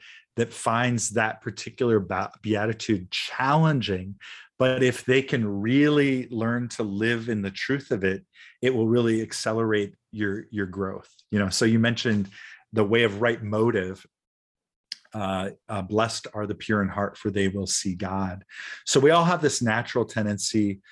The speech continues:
to be aware, somewhat to be aware of how we're being perceived by others. And, um, that can result in a sense of shame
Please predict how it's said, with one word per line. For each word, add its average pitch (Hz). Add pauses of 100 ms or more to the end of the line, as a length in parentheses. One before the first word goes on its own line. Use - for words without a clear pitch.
(460)
to 110 (280)
be 117
aware, 107
somewhat 135
to -
be 113
aware 104 (240)
of 101
how 113
we're 110
being 101
perceived 98
by 98
others. 101 (640)
And, 101 (120)
um, 98
that 110
can 117
result 113
in 107
a 101
sense 104
of 104
shame 120